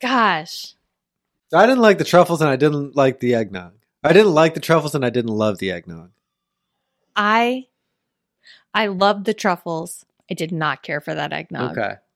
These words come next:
Speaker 1: Maybe the kid will like the eggnog.
Speaker 2: Maybe.
Speaker 1: Let's keep the truffles away from him. They're mine.
Speaker 2: Okay.
Speaker 1: No, I'm nice and I'll share them.
Speaker 2: No, I don't. Okay.
Speaker 1: So,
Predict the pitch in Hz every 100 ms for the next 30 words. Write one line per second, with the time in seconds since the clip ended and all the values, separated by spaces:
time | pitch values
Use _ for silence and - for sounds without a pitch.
0 | - 220 240 247 240 - 180 170 156 147
1 | - 151 - - - - - _ 254 285
2 | 240 233 - 226 - 269 247 - 214 -
3 | 180 175 165 - 175 180 156 139 156 165
4 | 170 151 - 107 110 214 262 294 311 294
5 | 294 302 311 294 - 240 233 - 226 208
6 | 151 151 151 156 147 151 - _ 151 -
7 | 113 - _ _ - 247 226 277 370